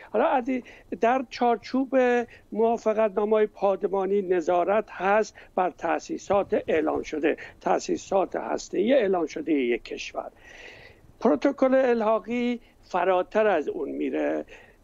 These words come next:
اه، در چارچوب پروتکل الحاقی، آژانس مجاز است که از مراکز اعلان نشده بازدید به عمل بیاره اگر مورد تشکیک قرار بگیرن.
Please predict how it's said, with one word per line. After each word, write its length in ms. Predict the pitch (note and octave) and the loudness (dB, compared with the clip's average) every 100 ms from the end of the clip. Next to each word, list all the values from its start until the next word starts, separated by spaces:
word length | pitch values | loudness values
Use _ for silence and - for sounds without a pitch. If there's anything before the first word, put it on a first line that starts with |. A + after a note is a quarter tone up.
| - | -8
اه، 220 | F#3 F3+ - _ | -4 -4 -6 _
در 220 | - F#3 F3 | -2 0 0
چارچوب 460 | - F#3+ - C#4+ | 0 -2 0 0
پروتکل 520 | C4+ G3+ F#3+ A3 G3 | 0 -2 -4 -4 0
الحاقی، 680 | A3 F3+ D#3+ D#3+ E3 C#3+ G#3 | 0 0 0 0 -2 2 2
آژانس 720 | - F3 D3+ G#3 E3+ C3+ - | 2 0 0 2 2 0 -4
مجاز 500 | D3+ D3+ F#3 A#3 A#3+ | -6 -2 2 2 2
است 300 | A#3+ A#3 - | 2 2 0
که 320 | - A3+ A3+ - - - - G#3 | 0 2 2 -2 -12 -20 -8 -2
از 300 | G3 F3+ F3 | -2 -2 -2
مراکز 840 | G#3+ F3 F#3 G3 F#3+ - B3 C4+ C4+ B3+ - | 0 2 2 4 2 0 -2 2 2 2 2
اعلان 640 | G3+ F#3 F#3+ F#3+ F3+ F3 | 0 2 2 2 2 0
نشده 760 | F3+ E3+ - E3 - A#3+ D3+ A2 - _ - - - - - G#3 | 0 0 0 0 4 4 2 -2 -14 _ -20 -20 -20 -20 -20 -2
بازدید 420 | F#3 F3 F#3 G3 | 0 2 0 0
به 60 | B3+ | 0
عمل 320 | G#3+ A3+ A3+ | 0 0 0
بیاره 300 | A#3 G#3+ A#3+ | 0 0 0
اگر 280 | G#3 G#3 A3 | 0 0 0
مورد 440 | G3+ G3 G#3 G#3+ - | 0 0 0 -2 -4
تشکیک 840 | - - - - - G3 - - | -6 -6 -6 -4 -2 -2 -2 -8
قرار 360 | - C3 A#2+ A#2+ | -2 0 0 -2
بگیرن. 600 | - A2 - A#2 A#2 A#2 | -4 -8 -8 -6 -4 -4